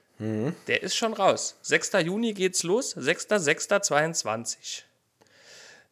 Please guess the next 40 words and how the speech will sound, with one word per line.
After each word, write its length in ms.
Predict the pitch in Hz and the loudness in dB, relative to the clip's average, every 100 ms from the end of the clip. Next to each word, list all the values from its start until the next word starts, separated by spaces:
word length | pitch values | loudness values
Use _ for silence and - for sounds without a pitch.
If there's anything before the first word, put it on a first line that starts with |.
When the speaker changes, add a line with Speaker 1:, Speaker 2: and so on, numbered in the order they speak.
| _ _ | _ _
Speaker 2:
Ähm, 420 | 135 135 131 127 123 _ _ _ | 4 6 6 0 -4 _ _ _
Speaker 1:
Auch 240 | 123 170 185 | 4 4 4
eine 280 | 139 156 127 | 0 2 2
Serie, 440 | 123 131 90 82 98 | 4 4 4 -4 -4
ne? 200 | 160 214 - | -4 -4 -10
Speaker 2:
Serie, 400 | - 170 156 123 | 2 4 4 2
genau, 300 | 147 165 123 - | 0 2 2 2
ja. 240 | 113 135 | 0 0
Speaker 1:
Muss 280 | 123 131 160 | 2 2 4
man 120 | 165 | 4
nämlich 160 | 147 135 | 4 4
dazu 200 | 127 123 | -2 -2
sagen. 260 | 98 87 90 | -2 -4 -4
Also 160 | 107 113 | -8 -6
falls 340 | - 135 135 | 0 0 0
jemand 200 | 139 120 | -2 -2
meint, 200 | 120 123 | 0 0
das 100 | 117 | -2
Speaker 2:
Das 60 | - | -2
Speaker 1:
wäre 120 | 110 | -2
ein 40 | |
Film, 260 | - 156 - - | 0 -2 -2 -6
nö. 420 | 107 107 147 - - - _ | -4 4 4 4 -2 -20 _
Auch 220 | 120 151 | 2 2
Speaker 2:
Nope. 60 | - | 4
Speaker 1:
wieder 260 | 143 139 - | 4 4 4
eine, 400 | 113 131 135 131 - _ _ _ _ _ | 0 2 0 -2 -10 _ _ _ _ _
ähm, 80 | 123 120 | 4 6
Speaker 2:
Eine 240 | 127 147 156 | 6 4 4
Speaker 1:
aber 180 | 131 127 | 4 2
keine 400 | 135 143 202 214 | 4 6 6 4
Miniserie, 640 | 185 214 214 131 107 101 | 4 4 4 6 6 4
oder? 260 | 110 - 254 _ _ _ _ _ _ - | 2 0 -2 _ _ _ _ _ _ -12
Speaker 2:
Das, 640 | 110 - - - - - | -6 -4 -2 -2 -4 -4
oh, 140 | 131 127 | -4 -4
das 220 | 107 - | -4 -2
weiß 220 | 107 110 | 0 0
ich 140 | 127 - | -4 -6
gar 160 | 92 | -6
nicht. 280 | 92 - | -8 -14